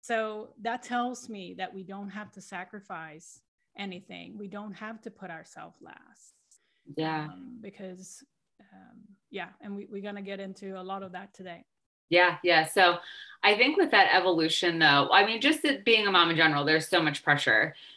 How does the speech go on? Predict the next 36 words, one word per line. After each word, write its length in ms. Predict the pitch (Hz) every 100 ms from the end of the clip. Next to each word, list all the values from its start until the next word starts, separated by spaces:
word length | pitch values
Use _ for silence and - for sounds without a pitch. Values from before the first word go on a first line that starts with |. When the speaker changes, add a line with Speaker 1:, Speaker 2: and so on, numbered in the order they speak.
| _
Speaker 2:
because 320 | 185 196 180
of 100 | 170
all 220 | 151 175
the 120 | 180 165
expectations 880 | 160 175 165 175 156 160 147 147 143
that 200 | 151 147
we 140 | 156
have. 500 | 147 147 117 120 - - - -
And 180 | 180 190
then 160 | 180
add 220 | - 196 240
an 120 | 226
evolution 920 | 196 185 165 160 - 131 107 143 160 -
into 280 | 165 160 160
the 100 | 147
mix, 420 | 139 135 - - -
and 160 | 202
then 100 | 226
the 80 | 247
pressure 680 | 240 240 226 226 220 220 214
becomes 380 | 220 240 214 202
even 240 | 220 233
greater 500 | 240 240 156 113 - - - -
because 300 | 208 202 269
the 160 | 202 202
expectations 960 | 208 - 214 214 254 214 - 208 196 -
are 160 | 196
still 340 | 190 - 214 196
there 280 | 202 190
for 180 | 190 190
the 100 | 180
mom 240 | 220 294 233
role 160 | 175
that 140 | 160 -
you 80 | 175
have, 340 | 143 135 151